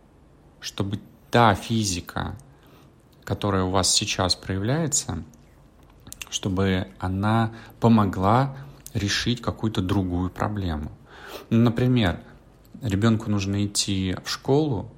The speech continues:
потому что завтра какой-то очень важный экзамен, и ребёнок заболевает прямо накануне.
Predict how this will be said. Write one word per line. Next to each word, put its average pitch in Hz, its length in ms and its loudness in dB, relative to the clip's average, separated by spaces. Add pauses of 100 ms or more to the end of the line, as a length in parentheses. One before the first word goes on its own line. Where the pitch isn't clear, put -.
потому 101 280 -4
что - 200 -8
завтра 95 600 0 (300)
какой-то - 320 -4
очень 92 220 -4
важный 92 320 0
экзамен, 85 500 -2
и 92 60 0
ребёнок 113 580 -2
заболевает 101 800 -2 (920)
прямо 104 260 2
накануне. 87 760 -2